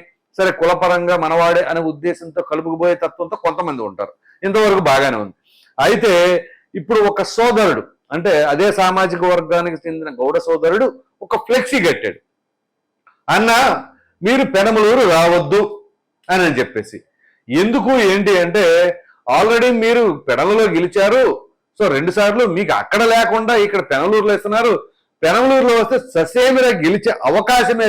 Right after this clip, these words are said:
లేదు అని, అని చెప్పేసి ఆయన ఫ్లెక్సీ కట్టాడు. So ఈ రోజు ఆయన జన్మదినం, దాని సందర్భంగా మొట్టమొదటిసారి ఆయన ఇన్ఛార్జ్ అయిన తర్వాత పర్యటన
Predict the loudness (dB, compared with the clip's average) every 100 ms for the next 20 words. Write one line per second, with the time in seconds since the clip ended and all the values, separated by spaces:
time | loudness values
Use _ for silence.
0 | 2 0 0 -4 _ _ -4 -2 -2 -4
1 | -6 -6 -10 -6 -4 -4 -6 -14 -14 -14
2 | -14 _ _ _ _ _ _ _ _ -4
3 | 0 2 2 2 2 2 2 2 0 -4
4 | -4 -2 -2 -2 -2 -2 -2 -2 -2 -6
5 | _ _ _ -2 0 2 0 0 0 0
6 | -2 0 0 0 -2 0 0 0 0 2
7 | 2 2 2 -2 -2 -2 0 0 -2 0
8 | 0 -2 -2 -2 -2 -4